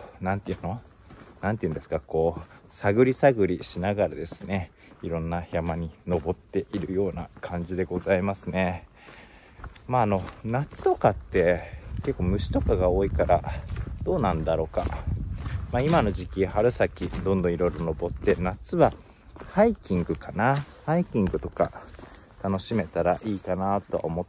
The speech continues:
たりもするんですけれども、まあ、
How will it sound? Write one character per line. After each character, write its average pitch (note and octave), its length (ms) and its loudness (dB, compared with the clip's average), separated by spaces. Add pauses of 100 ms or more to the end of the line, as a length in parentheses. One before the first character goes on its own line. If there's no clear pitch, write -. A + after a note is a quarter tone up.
(200)
た G#2+ 100 2
り G2+ 120 0
も E2 100 -4
す - 160 -8
る G2+ 140 0
ん G2+ 80 0
で E2+ 100 -2
す - 140 -12
け F2+ 80 -4
れ D#2+ 100 -4
ど F2 100 0
も、 G2 240 4 (1500)
ま G#2+ 320 -2
あ、 - 220 -8